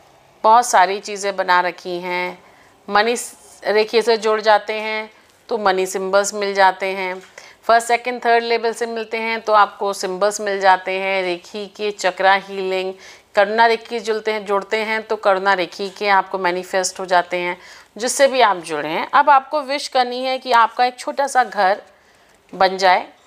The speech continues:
या आपकी जो भी इच्छा है घर की, तो वो आपको कैसे मैनिफेस्ट करनी है। आज मैं वो तरीका, एक छोटे से तरीका आपको विश लिखने का बताऊंगी। ऐसा आपको देखिए फ़ोर चाकोर पेपर ले लेना, आप देख लीजिए चाकोर पेपर है जो मैंने लिया हुआ है। वाइट लीजिए,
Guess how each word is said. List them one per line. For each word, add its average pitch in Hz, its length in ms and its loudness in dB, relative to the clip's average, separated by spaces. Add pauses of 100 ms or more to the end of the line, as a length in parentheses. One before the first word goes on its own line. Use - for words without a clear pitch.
(340)
या 233 220 4
आपकी 226 280 0
जो 247 180 -6
भी 226 140 -8
इच्छा 190 340 -2
है 175 340 -2
घर 185 240 0
की, 185 280 -16 (300)
तो 233 80 -4
वो 247 120 4
आपको 247 280 2
कैसे 233 300 -4
मैनिफेस्ट 170 540 -8
करनी 170 300 -6
है। 208 80 -4
आज 214 280 2
मैं 233 100 -4
वो 233 140 -2
तरीका, 202 380 0
एक 233 140 -2
छोटे 262 280 -2
से 247 160 -8
तरीका 202 400 2
आपको 214 240 0
विश 226 260 -6
लिखने 180 300 -6
का 175 160 -4
बताऊंगी। - 560 -10 (500)
ऐसा 285 260 4
आपको 285 240 0
देखिए 254 280 -6 (120)
फ़ोर 220 480 -2
चाकोर 190 460 0
पेपर 160 320 -6
ले 151 160 -10
लेना, 151 240 -8
आप 190 220 -2
देख - 220 -10
लीजिए 175 260 -16
चाकोर - 400 -6
पेपर 165 400 -8
है - 100 -10
जो 196 160 -12
मैंने 175 220 -10
लिया - 300 -12
हुआ - 240 -14
है। - 60 -20 (460)
वाइट 226 300 0
लीजिए, 254 380 -8